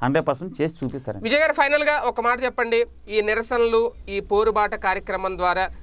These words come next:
Speaker 2: తెలుగుదేశం పార్టీ అనుకున్నట్టు ఆ పార్టీకి ఏమన్నా మైలేజ్ పెరిగే అవకాశం ఉంటుందా? అలాగే మీ పార్టీకి ఏమన్నా డ్యామేజ్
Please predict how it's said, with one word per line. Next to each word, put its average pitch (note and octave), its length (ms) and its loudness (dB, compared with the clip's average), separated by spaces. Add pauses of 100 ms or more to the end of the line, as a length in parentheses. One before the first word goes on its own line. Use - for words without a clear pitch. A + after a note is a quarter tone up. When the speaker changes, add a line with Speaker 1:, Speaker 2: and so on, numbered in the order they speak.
(140)
Speaker 2:
తెలుగుదేశం A3 540 0
పార్టీ G3+ 300 -2
అనుకున్నట్టు F3+ 640 -4 (100)
ఆ E3+ 80 0
పార్టీకి G3 460 -2
ఏమన్నా F3+ 300 -2 (320)
మైలేజ్ G3 460 0
పెరిగే G3+ 200 -2
అవకాశం F#3+ 440 -2
ఉంటుందా? F#3 260 -4
అలాగే F#3+ 360 0
మీ F#3 140 -4
పార్టీకి F3 480 -2
ఏమన్నా E3+ 360 -2 (340)
డ్యామేజ్ G3+ 580 0